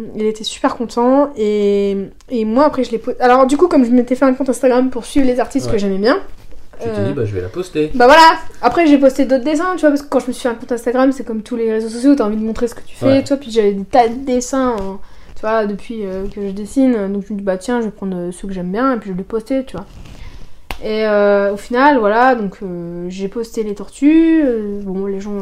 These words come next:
Speaker 1: bien aimé, j'ai même posté sur Reddit un moment.
Speaker 2: Mhm.
Speaker 1: Et les, il y a, il y a certaines personnes qui m'ont demandé, euh, si elle était à vendre, tu vois.
Speaker 2: Ouais.
Speaker 1: Je me suis dit, ah bah non, euh, elle est pas à vendre, euh.
Speaker 2: Ouais.
Speaker 1: Non, non, bah moi je disais que c'était un cadeau,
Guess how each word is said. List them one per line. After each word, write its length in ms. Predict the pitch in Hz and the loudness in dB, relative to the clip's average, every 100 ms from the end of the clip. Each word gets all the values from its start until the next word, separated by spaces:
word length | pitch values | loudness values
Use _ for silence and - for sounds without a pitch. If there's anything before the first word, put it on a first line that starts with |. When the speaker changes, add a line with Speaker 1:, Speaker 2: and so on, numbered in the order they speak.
| 190 | -6
Speaker 1:
bien 220 | 196 190 | -6 -6
aimé, 200 | 196 254 | -2 0
j'ai 120 | 269 | 0
même 100 | 208 | -2
posté 220 | 202 - | -6 -12
sur 140 | - 214 | -12 -6
Reddit 240 | 220 277 285 | 0 0 0
un 60 | |
moment. 240 | 220 214 277 - | -2 -4 -4 -6
Speaker 2:
Mhm. 200 | - 123 143 151 - - - - | -8 -8 -8 -12 -16 -18 -16 -12
Speaker 1:
Et 60 | 220 | -8
les, 80 | 214 | -4
il 160 | 208 214 | -4 -4
y 100 | 190 | -4
a, 20 | |
il 80 | 185 | -4
y 60 | 190 | -4
a 80 | 190 | -6
certaines 240 | - 220 | -4 -4
personnes 240 | 208 247 | -4 -4
qui 140 | 247 196 | -4 -4
m'ont 60 | 190 | -6
demandé, 260 | 202 247 | 0 0
euh, 140 | 196 190 | 0 -2
si 120 | 196 | -8
elle 80 | 208 | -6
était 140 | 269 | -2
à 80 | 254 | 0
vendre, 200 | 285 277 | 2 0
tu 100 | - | -2
vois. 80 | - 131 | -8 -6
Speaker 2:
Ouais. 80 | 110 - - - - | -8 -10 -14 -14 -12
Speaker 1:
Je 40 | |
me 20 | |
suis 80 | - | -12
dit, 80 | - | -8
ah 40 | 180 | -8
bah 280 | 190 185 180 | -6 -8 -6
non, 340 | 175 285 339 269 | -2 -2 0 -2
euh, 140 | 196 | -4
elle 80 | 185 | -6
est 20 | 185 | -8
pas 100 | 151 | -8
à 40 | |
vendre, 460 | 175 254 320 285 196 | -4 -2 0 -2 -4
euh. 360 | 180 175 175 107 151 | -8 -10 -10 -10 -10
Speaker 2:
Ouais. 180 | 160 151 - - - - | -12 -12 -12 -12 -10 0
Speaker 1:
Non, 140 | 277 349 | 2 4
non, 200 | 392 359 | 4 6
bah 140 | 247 | 8
moi 100 | 262 | 8
je 60 | 262 | 6
disais 140 | 233 | 4
que 40 | 220 | 0
c'était 120 | 233 | 0
un 80 | 208 | 2
cadeau, 240 | 277 294 | 6 8